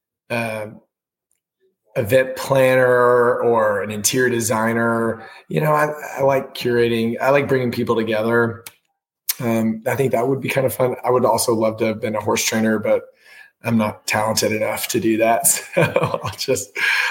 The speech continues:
I'll just ride, uh, horses that someone else trains for me. <laughs>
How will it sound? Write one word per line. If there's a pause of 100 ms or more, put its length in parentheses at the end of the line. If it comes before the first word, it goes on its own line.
(120)
I'll
just
ride,
uh, (300)
horses
that
someone
else
trains
for
me. (140)
<laughs>